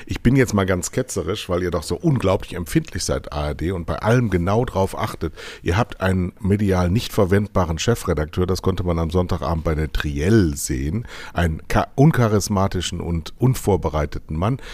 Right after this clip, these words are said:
Ihr habt jetzt eine Al-Quds-Aktivistin als, äh, Kindersendungsmoderatorin, ähm, und, äh, ihr wollt Uwe Boll nicht, weil er Drecksfilme macht,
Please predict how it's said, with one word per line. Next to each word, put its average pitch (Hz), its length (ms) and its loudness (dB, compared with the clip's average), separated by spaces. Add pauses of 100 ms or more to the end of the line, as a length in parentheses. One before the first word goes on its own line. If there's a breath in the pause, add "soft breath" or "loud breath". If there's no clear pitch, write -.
(140)
Ihr 85 120 0
habt 101 160 0
jetzt - 180 0
eine 90 100 -2
Al-Quds-Aktivistin 95 1080 -2
als, 76 300 -4
äh, 78 160 -2
Kindersendungsmoderatorin, 110 1800 2 (400 loud breath)
ähm, 92 360 0 (420 loud breath)
und, 92 380 0
äh, 87 200 2
ihr 85 420 0
wollt 92 340 4
Uwe 98 260 4
Boll 90 320 6
nicht, 110 380 4
weil 90 140 2
er 82 220 -2 (100)
Drecksfilme 80 760 0
macht, - 500 -2